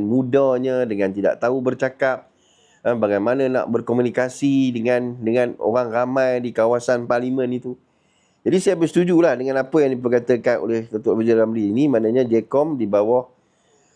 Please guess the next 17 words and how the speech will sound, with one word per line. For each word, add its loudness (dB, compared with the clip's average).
eh, 2
Fahmi -2
Fazil 0
dan 0
menteri 2
sendiri 2
gagal, 0
eh, -4
dalam 0
mengawal 0
naratif -2
persepsi -4
rakyat. 0
Anda 0
gagal. -2
Malah 0
anda -2